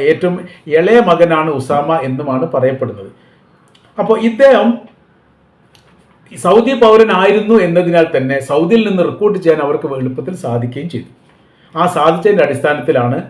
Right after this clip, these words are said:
പ്രതിസ്ഥാനത്ത് ഒരുപാട് സൗദി പൗരന്മാർ വന്നത്. അപ്പോൾ അങ്ങനെ ആവുന്ന സമയത്ത് അതിൽ ഇവർക്കൊക്കെ പങ്കാളിത്തം, ബിൻ ലാദനുമായിട്ട്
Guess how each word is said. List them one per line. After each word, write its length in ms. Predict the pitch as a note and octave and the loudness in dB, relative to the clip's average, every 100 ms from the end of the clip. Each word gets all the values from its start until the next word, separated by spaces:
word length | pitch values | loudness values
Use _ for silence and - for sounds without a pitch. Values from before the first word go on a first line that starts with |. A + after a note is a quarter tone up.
| - _ _ - | -16 _ _ -2
പ്രതിസ്ഥാനത്ത് 680 | D3+ A3+ - E3 C#3+ B2+ D#3+ B2+ | 0 0 2 0 -2 -6 -6 -4
ഒരുപാട് 340 | B2 C3+ D3 G3 - C3+ | -2 0 0 -4 -8 -6
സൗദി 260 | B2 D3 C3+ | -6 -6 -4
പൗരന്മാർ 360 | A#2 A#2 B2 B2+ G#2 | -4 -2 -4 -4 -8
വന്നത്. 200 | F#2 - _ _ _ _ - | -14 -20 _ _ _ _ -6
അപ്പോൾ 160 | C3 D3+ | -2 0
അങ്ങനെ 240 | D3 G#3 G#3+ | 0 0 0
ആവുന്ന 180 | F#3 F3+ E3+ | 0 -2 -4
സമയത്ത് 360 | D3+ D3 D#3 D#3+ B2+ | -4 -4 -2 -4 -4
അതിൽ 180 | C3+ D#3+ A3+ - _ _ D3 | -4 -2 -4 -8 _ _ -6
ഇവർക്കൊക്കെ 400 | D#3+ A3 G3+ F#3+ - | -2 0 0 -2 -2
പങ്കാളിത്തം, 540 | C#3+ C#3+ D3 D3 C#3 B2+ | -2 0 0 0 -2 -4
ബിൻ 100 | C3 C#3+ | -4 2
ലാദനുമായിട്ട് 760 | E3 E3+ F#3 F#3 F3+ E3+ G3+ | 2 2 0 0 0 0 -2